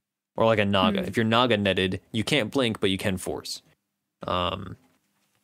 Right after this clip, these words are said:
Speaker 1: and there are other smaller examples, like, um, if I'm against a Disruptor and he tries to kinetic field me, I can blink away,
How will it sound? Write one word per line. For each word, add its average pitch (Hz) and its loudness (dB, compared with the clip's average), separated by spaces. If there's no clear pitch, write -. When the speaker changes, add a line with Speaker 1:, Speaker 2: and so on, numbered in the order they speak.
Speaker 1:
and 220 2
there 202 6
are 190 8
other 165 6
smaller 127 2
examples, 95 0
like, 95 0
um, - -4
if 123 0
I'm 131 6
against 123 2
a 117 0
Disruptor 110 2
and 104 0
he 107 0
tries 104 2
to 113 -2
kinetic 107 0
field 120 2
me, 131 2
I 95 2
can 110 0
blink 113 2
away, 101 2